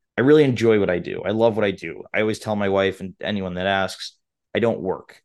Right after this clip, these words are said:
Every day I'm, I, I'm playing. It's like real life Monopoly. I get to do what I love every single day."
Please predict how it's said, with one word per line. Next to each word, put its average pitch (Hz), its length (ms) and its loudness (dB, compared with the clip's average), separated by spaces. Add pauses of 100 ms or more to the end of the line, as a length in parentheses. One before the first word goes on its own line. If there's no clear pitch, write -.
(100)
Every 110 220 -2
day 101 460 0
I'm, 95 460 -6
I, 90 260 -8
I'm 87 140 -6
playing. - 380 -4
It's - 140 -8
like 92 120 0
real 92 180 2
life 92 220 0
Monopoly. 87 460 -4
I 95 80 -4
get 92 160 -4
to 98 80 -10
do 98 540 0 (280)
what 104 140 0
I 95 80 2
love 110 420 2
every 98 220 -4
single 90 240 -10
day." 85 280 -10